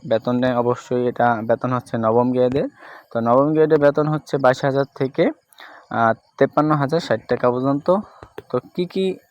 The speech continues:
কাগজপত্র লাগবে বা কত টাকা ফি, তো চলুন দেখে নিই। তো এখানে প্রথমত বলা আছে, "The application along the photocopy of, uh, all education certificate।" তো আপনার অবশ্যই কিন্তু সার্টিফিকেটগুলো ফটোকপি লাগবে এবং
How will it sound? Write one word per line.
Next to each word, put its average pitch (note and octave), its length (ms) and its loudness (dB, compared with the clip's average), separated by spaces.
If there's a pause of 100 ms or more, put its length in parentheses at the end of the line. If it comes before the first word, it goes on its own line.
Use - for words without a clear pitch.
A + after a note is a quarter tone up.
(420)
কাগজপত্র C#3+ 580 0
লাগবে C#3 280 2
বা B2 200 -2
কত C3+ 200 -2
টাকা D3+ 240 0
ফি, D#3+ 240 -4 (100)
তো A#2+ 140 -2
চলুন C3+ 320 0
দেখে C#3 240 0
নিই। F3 160 0 (800)
তো C#3 120 4
এখানে F3 360 2
প্রথমত F3 500 2
বলা D#3 320 8
আছে, D3+ 300 2
"The B2 160 4
application D#3 640 2
along C#3+ 320 6
the C3 100 6
photocopy D#3 720 2 (140)
of, C3 200 6 (380)
uh, B2 240 0 (100)
all C#3 140 6 (140)
education C#3 460 0
certificate।" C3 560 -2
তো A2+ 160 -2 (600)
আপনার C#3+ 320 -2
অবশ্যই D#3 380 2
কিন্তু F3 240 -2
সার্টিফিকেটগুলো D3+ 1000 2 (100)
ফটোকপি C3+ 500 4
লাগবে C3+ 560 2
এবং B2+ 300 2